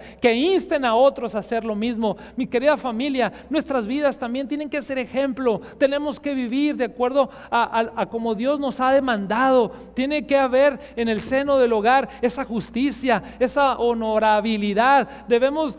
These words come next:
de, de vivir en el espíritu, no del vino, en el espíritu divino, en el espíritu de Elías y de Juan, con poder para que podamos llevar esta obra de verdadera reforma,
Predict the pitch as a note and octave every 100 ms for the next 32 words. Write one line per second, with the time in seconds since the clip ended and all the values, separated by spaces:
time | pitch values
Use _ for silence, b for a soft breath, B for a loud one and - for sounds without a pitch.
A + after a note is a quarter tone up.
0 | B G3 A#3+ A3 F#3 A#3 A3+ G#3 E3+ D4+
1 | E4+ C4+ E3 - - - - - _ _
2 | - B3 B3+ A#3 G3+ - C#4 D4+ D4+ D4
3 | C#4 C#4 D#4+ C#4+ G#3 C#4 F4 D4+ A#3+ E3+
4 | - B B B3+ C4 C4 A3+ - C4+ D#4+
5 | D#4 E4 C4 B3 B3 E4+ E4 C#4 G3 D3
6 | B B B B _ _ _ _ B3+ C4
7 | B3 A#3+ D4 E4 D#4+ E4+ E4 G3+ B3+ A#3+
8 | D#4+ E4 C#4 C#4+ A3+ G3+ A#3+ D4+ D4+ A#3+
9 | E3 B B B - _ - C#4 A3+ C#4+
10 | A#3 C#4+ F4 D#4 F3+ - - C#4 C#4 C4+
11 | C4 B3+ C4+ F#4+ F#4+ C4+ B3+ C4+ C#4+ C4+
12 | - A#3+ B3 D4+ C#4 B3+ F#3+ - - F3+
13 | C4 A#3 B3+ A#3+ A3 A3+ D4+ E4+ C#4 G3
14 | B3+ E4 D#4+ C4+ G3+ -